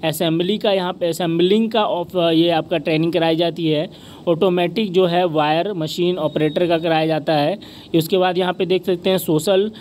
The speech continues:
जो कि पीपी, अ, पीवी जो है इंस-, ये आपका कराई जाती है, जैसे कि आप यहाँ पे देख सकते हैं, ठीक है। ये आपका यहाँ पे फीटर का भी कराया जाता है, ठीक है। उस प्रकार से यहाँ पे बता दें कि शैक्षणिक योग्यता क्या होगी,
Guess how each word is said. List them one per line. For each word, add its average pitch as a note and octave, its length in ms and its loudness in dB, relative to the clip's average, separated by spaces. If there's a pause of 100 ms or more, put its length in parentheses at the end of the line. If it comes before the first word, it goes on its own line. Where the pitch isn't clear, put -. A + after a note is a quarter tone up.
(280)
जो E3 160 4
कि F#3 200 0
पीपी, F#3 540 0
अ, E3+ 440 2 (120)
पीवी F#3+ 380 4
जो G3 180 4
है E3 200 2 (400)
इंस-, F#3 240 0 (340)
ये F3 480 2
आपका F3 280 0
कराई E3 320 2
जाती E3 340 0
है, F3+ 120 0
जैसे E3 240 -4
कि D#3+ 80 -4
आप D3+ 160 -2
यहाँ D3 140 0
पे G3 220 0 (120)
देख D3 160 2
सकते D3+ 280 -2
हैं, C3 300 0 (100)
ठीक F3+ 160 0
है। A#3+ 140 -2 (420)
ये E3 140 2
आपका G#3 280 0
यहाँ F#3+ 180 0
पे G3+ 160 -2
फीटर F#3 380 -4
का F#3+ 140 0
भी F3+ 100 2
कराया F3 300 0
जाता E3+ 300 -2
है, F#3 220 -4
ठीक F#3+ 220 -4
है। G3 100 0
उस F3+ 120 -4
प्रकार F#3 320 -2
से G#3 120 -2
यहाँ F#3 140 -2
पे F#3+ 120 -6
बता F3 240 -2
दें F#3 120 0
कि G3 80 -4
शैक्षणिक F#3+ 500 -2
योग्यता E3+ 340 2
क्या D#3 160 -2
होगी, C3+ 340 0